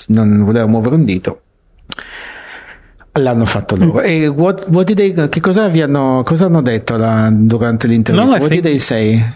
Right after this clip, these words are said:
Speaker 3: Oh, well, um, um, they said that, um, well, they, they want, they wanted to remark that Nan Golding was a producer of the film. That was very important to Laura Poitras because she was always pointing out that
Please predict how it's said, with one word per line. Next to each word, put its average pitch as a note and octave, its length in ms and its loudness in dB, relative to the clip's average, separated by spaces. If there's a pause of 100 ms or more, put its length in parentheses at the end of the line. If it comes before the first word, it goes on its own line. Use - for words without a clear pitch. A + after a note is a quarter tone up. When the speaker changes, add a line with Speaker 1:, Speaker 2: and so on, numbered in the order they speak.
Speaker 3:
Oh, D#3 180 0
well, F3 280 0 (260)
um, D3+ 720 2 (100)
um, A2+ 1120 0
they C3 220 0
said E3+ 380 -2
that, C3 360 0 (100)
um, A2+ 560 0
well, C#3 140 -2
they, D#3+ 140 0
they D#3+ 120 0
want, G#3 480 -2
they D3+ 120 0
wanted G3 300 2
to D3+ 120 0
remark C3+ 480 0
that A#2 240 -2
Nan B2+ 300 0
Golding A#2+ 320 2
was A2+ 260 0
a G#2+ 60 -2
producer G2+ 640 -2
of E2 100 -6
the F2+ 100 -4
film. E2 380 -4 (320)
That B2 160 -4
was C3 120 0
very B2 180 0
important A#2+ 520 -2 (140)
to A2 300 0
Laura G#2 280 0
Poitras G2+ 460 -4
because G#2+ 400 -2
she C#3+ 240 -2
was C3 220 0
always C3 420 -2
pointing B2+ 320 -2
out A#2+ 220 -2
that A#2 240 -4